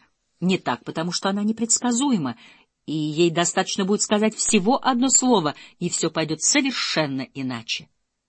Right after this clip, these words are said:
Так бывало даже в их разговорах по I C Q. Несмотря на то, что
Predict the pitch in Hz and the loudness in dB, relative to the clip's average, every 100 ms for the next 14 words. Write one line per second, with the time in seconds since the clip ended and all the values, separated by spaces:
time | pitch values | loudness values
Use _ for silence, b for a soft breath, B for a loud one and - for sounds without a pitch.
0 | _ _ _ _ _ - 143 143 160 160 | _ _ _ _ _ -10 -8 -4 0 0
1 | 156 156 151 156 - 156 147 151 147 143 | 0 -2 -2 -4 -4 -4 -2 -2 -2 -6
2 | - - - 147 139 - 151 - 131 120 | -8 -6 -4 -4 -4 -4 -4 -8 -10 -10
3 | - _ _ _ _ _ _ - 185 214 | -12 _ _ _ _ _ _ -8 -2 0
4 | 208 202 202 202 - 190 | 2 0 0 -2 -2 -4